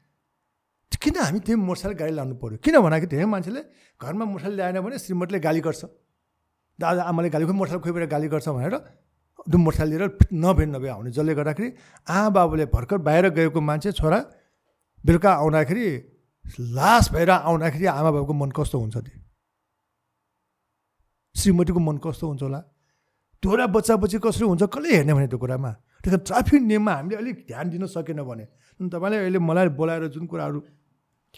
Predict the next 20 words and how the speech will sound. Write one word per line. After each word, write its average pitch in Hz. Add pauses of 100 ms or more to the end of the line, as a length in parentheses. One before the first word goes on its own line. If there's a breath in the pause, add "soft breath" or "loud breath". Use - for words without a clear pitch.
(280 soft breath)
या 151
सोध्नुभयो, 156 (880)
एकदमै 311
तपाईँको 208
लागि 175
म 160
स-, -
तपाईँलाई 160
धन्यवाद 135
दिन 135
चाहन्छु। 120 (1120)
किनभने 247
अहिले 285
ट्राफिक -
सम्बन्धी 226
यसरी 240
बहस 143
चलेन 180
भने 131 (3250)
हामी 135